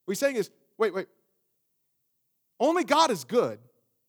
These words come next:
So are you calling me God? Do you believe that Jesus is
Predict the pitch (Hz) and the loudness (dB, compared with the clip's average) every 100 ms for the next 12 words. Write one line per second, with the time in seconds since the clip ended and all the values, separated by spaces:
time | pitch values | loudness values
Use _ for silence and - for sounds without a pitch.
0 | _ _ _ _ _ _ 180 165 175 214 | _ _ _ _ _ _ -2 -2 -2 -4
1 | 226 214 190 196 262 _ _ _ _ _ | -4 -4 -2 -2 -2 _ _ _ _ _
2 | _ _ _ _ _ _ _ _ _ _ | _ _ _ _ _ _ _ _ _ _
3 | _ _ _ _ _ _ 147 294 311 330 | _ _ _ _ _ _ 0 2 4 4
4 | 294 294 311 269 269 175 233 320 247 285 | 2 2 2 0 -4 -6 -2 -2 -2 -4
5 | - - 269 247 185 | -6 -4 -4 -4 -6